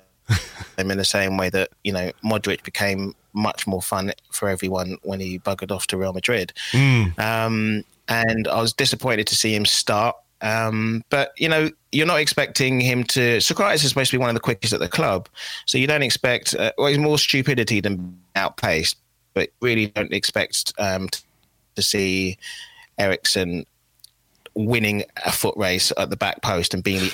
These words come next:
Speaker 2: only person there. Where was
Speaker 1: Yeah.
Speaker 2: everyone else?
Speaker 1: Well, Maitland-Niles had gone across to cover because Maitland-Niles had to go and try and cover the, um, the Lamela shot. So he was doing his job. But I don't even think it was a question of pace. It was more about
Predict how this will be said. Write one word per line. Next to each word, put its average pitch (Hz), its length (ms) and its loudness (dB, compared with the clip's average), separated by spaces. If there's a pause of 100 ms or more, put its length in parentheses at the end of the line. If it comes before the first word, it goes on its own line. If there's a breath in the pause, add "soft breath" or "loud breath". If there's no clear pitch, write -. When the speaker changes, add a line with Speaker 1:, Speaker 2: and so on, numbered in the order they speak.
Speaker 2:
only 170 300 4
person 151 540 2
there. 160 260 2
Where 175 180 2
was 202 160 4
Speaker 1:
Yeah. 180 80 4
Speaker 2:
everyone 196 320 2
else? 117 320 2
Speaker 1:
Well, 151 140 4
Maitland-Niles 190 640 4
had 143 80 2
gone 143 160 4
across 139 360 2
to 139 80 4
cover 135 300 4
because 113 320 4
Maitland-Niles 123 520 4
had 123 120 4
to 120 80 4
go 117 400 2
and 110 100 4
try 117 220 4
and 107 80 4
cover 113 260 4
the, 107 460 4
um, 104 640 4
the 110 80 4
Lamela 110 340 4
shot. 110 400 2
So 117 220 4
he 143 160 4
was 123 180 4
doing 120 240 4
his 127 240 4
job. 107 240 2
But 156 140 2
I 202 160 4
don't 220 180 2
even 156 180 2
think 190 140 2
it 190 60 2
was 139 100 2
a 127 60 2
question 123 340 2
of 95 80 -2
pace. 117 300 4
It - 20 2
was 143 160 4
more 160 260 4
about 127 340 2